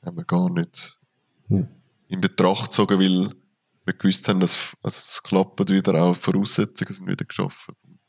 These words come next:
Speaker 2: Mhm. Ja, mega cool.
Speaker 1: Voll.
Speaker 2: Ja, es ist wirklich, wirklich spannend. Ja, ich weiss nicht, hast du noch etwas, was du, ähm,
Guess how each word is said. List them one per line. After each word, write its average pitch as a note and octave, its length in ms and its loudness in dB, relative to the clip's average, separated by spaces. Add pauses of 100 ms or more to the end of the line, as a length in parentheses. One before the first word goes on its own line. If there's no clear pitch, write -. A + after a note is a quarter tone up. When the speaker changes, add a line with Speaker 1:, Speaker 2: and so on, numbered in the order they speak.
(160)
Speaker 2:
Mhm. F#2 380 -2 (2000)
Ja, G2+ 180 -4
mega F#2+ 360 -8 (120)
cool. G2+ 220 0 (680)
Speaker 1:
Voll. - 540 -8
Speaker 2:
Ja, A2 200 0
es A2+ 180 -2
ist - 60 -8
wirklich, A2 420 0
wirklich A2 360 0
spannend. A2+ 520 2 (1120)
Ja, G#2 200 6
ich G#2 80 0
weiss G#2 240 2
nicht, B2 300 4
hast A2 240 4
du A#2+ 200 8
noch A2+ 220 8
etwas, - 340 0
was A2 100 0 (120)
du, A2 80 6
ähm, G#2 540 4